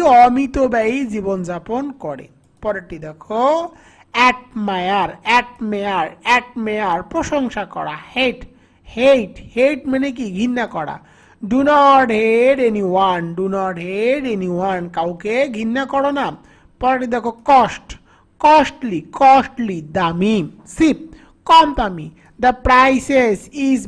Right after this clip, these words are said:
very cheap বা the price is very cheap, এর দাম খুবই সস্তা।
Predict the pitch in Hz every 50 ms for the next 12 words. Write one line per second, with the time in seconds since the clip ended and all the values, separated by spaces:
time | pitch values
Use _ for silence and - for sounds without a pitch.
0 | 185 185 190 196 190 208 226 269 311 330 311 - - - - 269 254 - - -
1 | - 185 190 180 185 190 185 - - 220 214 202 208 214 233 262 302 359 359 -
2 | - - - - - _ _ _ _ 269 240 247 247 220 - 190 170 170 175 180
3 | 180 208 240 285 339 370 403 403 403 - - _ _ - - - - 302 302 269
4 | 196 - - - - - _ _ _ _ _ _ _ - 233 226 233 247 262 262
5 | 240 214 196 220 208 220 247 262 277 277 - - - 196 185 190 220 254 320 359
6 | 339 - - - 165 151 - - - - 185 185